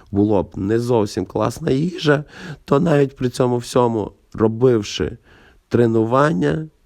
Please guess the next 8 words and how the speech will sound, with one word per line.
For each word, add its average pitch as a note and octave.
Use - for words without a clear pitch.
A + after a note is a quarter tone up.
певні, G#2+
будь-які, A#2
або A2
якісь G#2+
конкретні, A#2+
краще A#2+
всього, A#2
звичайно, A2